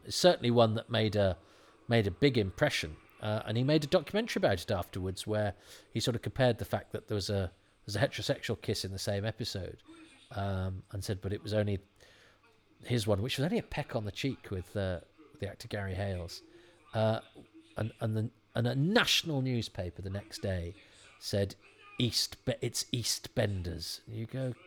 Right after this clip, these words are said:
I mean, I, this is the shadow of the times that I grew up in. And, uh, you know, so when people kick back against, um, you know, political correctness or whatever, it,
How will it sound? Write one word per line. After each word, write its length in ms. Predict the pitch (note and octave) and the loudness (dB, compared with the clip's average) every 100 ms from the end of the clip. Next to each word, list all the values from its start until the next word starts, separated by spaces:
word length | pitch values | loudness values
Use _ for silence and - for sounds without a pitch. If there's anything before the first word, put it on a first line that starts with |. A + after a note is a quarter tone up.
| - - - - - - | -20 -20 -20 -20 -14 -2
I 60 | C3+ | 0
mean, 160 | D#3+ | 0
I, 200 | F#3+ F#3 | 0 -2
this 280 | C#3+ F3 - | -4 -4 -4
is 120 | C#3+ | -6
the 120 | - | -6
shadow 520 | A#2 - D3 C#3+ A2 F2 | -4 -4 -4 0 0 0
of 140 | G2 | -6
the 80 | F#2+ | -10
times 420 | - B2+ A2+ F#2+ | -4 -2 -2 -4
that 140 | F2 | -4
I 120 | F#2 F#2 | -4 -4
grew 260 | F#2 F#2 | -2 -2
up 180 | G#2 - | -2 -4
in. 200 | E2 D#2+ - | -10 -8 -10
And, 360 | G2 G2 - | -8 -8 -4
uh, 200 | A2 G#2 - _ _ _ _ _ _ _ _ _ _ _ _ _ _ _ - - | -2 -2 -4 _ _ _ _ _ _ _ _ _ _ _ _ _ _ _ -20 -2
you 100 | - | 8
know, 180 | G3+ D3 | 12 12
so 200 | C3+ F3+ | 12 10
when 240 | F3+ F#3+ F3 | 10 8 6
people 320 | F3+ E3 D3+ | 4 4 2
kick 340 | - E3 - | 4 2 6
back 260 | D#3+ C3+ - | 6 6 4
against, 760 | A2 B2 A2 - - - - - - - - _ - - _ - - - _ - - _ - | 6 8 6 2 -4 -2 -4 -4 -18 -20 -20 _ -20 -20 _ -20 -20 -20 _ -20 -20 _ -12
um, 520 | - G2+ F#2 F2+ E2+ F2+ _ _ _ _ - | -6 -4 -4 -6 -8 -14 _ _ _ _ -6
you 140 | G#2+ | -4
know, 160 | F#2+ F#2+ - | -2 -4 0
political 560 | C3 B2 - A2+ A#2 | 2 2 2 0 0
correctness 600 | - A#2 A2 - A2 - | 0 0 0 -2 -6 -4
or 80 | G#2+ | -2
whatever, 380 | G2+ A2 G#2 G#2 - - - - | 0 0 0 -2 -8 -20 -20 -8
it, 160 | D3 | -8